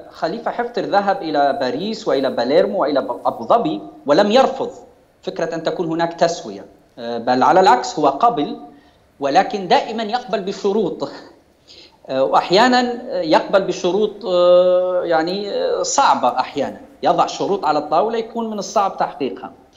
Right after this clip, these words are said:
لكن، آه، ال-، يعني أنت محق عندما نقول أن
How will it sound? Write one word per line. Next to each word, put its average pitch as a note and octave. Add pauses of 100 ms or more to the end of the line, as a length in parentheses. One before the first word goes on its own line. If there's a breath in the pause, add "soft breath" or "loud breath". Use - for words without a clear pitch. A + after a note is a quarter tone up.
(500 loud breath)
لكن، F3 (220)
آه، D#3+
ال-، -
يعني D3
أنت F3+
محق E3+
عندما D3+
نقول F3+
أن E3